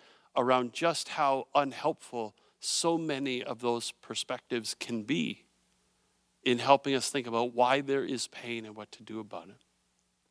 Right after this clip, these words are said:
Uh, because at the end of the day, that's really the two categories of, of perspective that I hear when I watch that video.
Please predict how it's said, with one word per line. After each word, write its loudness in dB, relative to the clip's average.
Uh, -2
because 6
at -2
the 10
end 8
of 8
the 4
day, 8
that's 8
really 4
the 6
two -2
categories 4
of, -4
of 10
perspective 4
that 8
I 8
hear 2
when 2
I 0
watch 0
that 0
video. -6